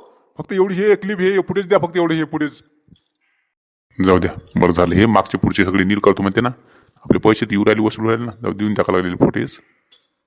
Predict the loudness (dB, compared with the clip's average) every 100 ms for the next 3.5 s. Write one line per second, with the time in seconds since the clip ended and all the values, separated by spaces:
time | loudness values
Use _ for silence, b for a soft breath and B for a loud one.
0 | _ _ _ _ _ _ _ _ _ 6
1 | 8 8 8 8 8 4 0 -20 _ -2
2 | 2 4 6 4 4 -2 0 4 6 6
3 | 6 4 2 4 4